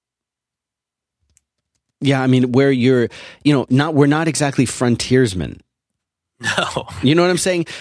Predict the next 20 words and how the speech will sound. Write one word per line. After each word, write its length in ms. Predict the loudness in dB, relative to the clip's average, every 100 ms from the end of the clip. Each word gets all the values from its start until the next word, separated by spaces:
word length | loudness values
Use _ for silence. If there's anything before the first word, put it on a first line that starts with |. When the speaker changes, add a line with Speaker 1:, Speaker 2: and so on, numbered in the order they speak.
| -4
Speaker 2:
But 100 | 0
Speaker 1:
Like, 100 | 2
Speaker 2:
you're 80 | 0
a 40 |
homeowner. 560 | -2 -10 _ -2 -2 0
Homeowners, 640 | 0 0 0 -2 -4 -4
you 80 | -2
guys, 180 | -2 -2
you 120 | -2
must 160 | -2 -2
have 160 | -4
it 60 | -4
in 100 | -4
spades. 640 | -2 -2 -2 -2 -4 -8 -4
'Cause, 180 | -2
I 60 | 0
mean, 160 | 0 0
nobody 260 | 0 0
cares, 580 | 0 0 0 -4 -8 -2
right? 220 | -2 -2